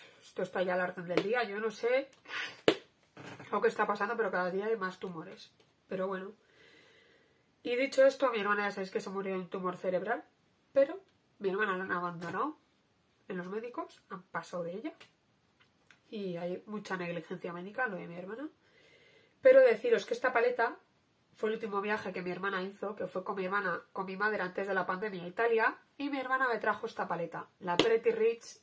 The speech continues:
de Too Faced. Y yo el día que me la dio, dije, "¡ay", yo la abrí así, dije, ¡ay, que me ha traído el iluminador en forma de diamante! Y me dice, "No", la abro y digo,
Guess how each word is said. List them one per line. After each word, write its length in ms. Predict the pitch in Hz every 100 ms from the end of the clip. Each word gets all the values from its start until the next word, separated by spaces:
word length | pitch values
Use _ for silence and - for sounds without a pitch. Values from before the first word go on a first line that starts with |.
| -
de 160 | 185
Too 100 | 180
Faced. 440 | 180 180 165 - - -
Y 80 | 190
yo 120 | 214
el 60 |
día 140 | 277 269
que 80 | 262
me 120 | 262
la 100 | 269
dio, 380 | 294 269 302 - - - - - - - - _ - - - _ _ _ _
dije, 320 | 214 185 190 -
"¡ay", 180 | 359 453 - - - _ -
yo 100 | 226
la 100 | 254
abrí 240 | 277 302
así, 260 | 269 269 320
dije, 220 | 294 294
¡ay, 180 | 330 453
que 100 | 480
me 80 | 480
ha 40 |
traído 240 | 466 466 480
el 60 | 453
iluminador 460 | 453 466 440 453 453
en 100 | 415
forma 260 | 381 359
de 60 | 339
diamante! 300 | 277 277 269
Y 40 |
me 60 | 202
dice, 240 | 202 202
"No", 300 | 196 185 208 - -
la 120 | 208
abro 160 | 262 320
y 80 |
digo, 320 | 294 247 233